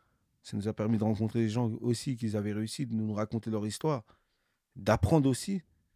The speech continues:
auprès de, de, de gens qui, eux aussi, ont réussi.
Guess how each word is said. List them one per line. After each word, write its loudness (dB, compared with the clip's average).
auprès 2
de, 4
de, -4
de -2
gens 2
qui, -8
eux -6
aussi, -2
ont 0
réussi. 0